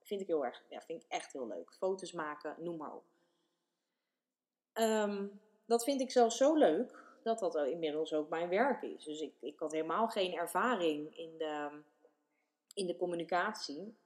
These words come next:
behalve hetgeen wat ik mezelf had aangeleerd. En ik werkte als activiteitenbegeleider. En toen kwam er dus een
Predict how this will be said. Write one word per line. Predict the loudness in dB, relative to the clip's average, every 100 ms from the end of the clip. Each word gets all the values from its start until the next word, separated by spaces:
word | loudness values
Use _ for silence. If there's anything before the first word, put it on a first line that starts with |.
| _ _
behalve | -20 -4 2 4 4 4 0
hetgeen | 0 0 -4 -4 -2
wat | -2 -6
ik | -8
mezelf | -8 -4 -2 0
had | -2 -2
aangeleerd. | -4 -6 -4 -2 -2 -4 -6
En | -8 -10 _ _ _ _ -14
ik | -8
werkte | -6 -6 -6
als | -6
activiteitenbegeleider. | -8 -8 -10 -4 0 0 0 -4 -8 -8 -6 -6 -6 -8
En |
toen | -10 -6
kwam | -4 -2
er | -4
dus | -6
een | -6 -10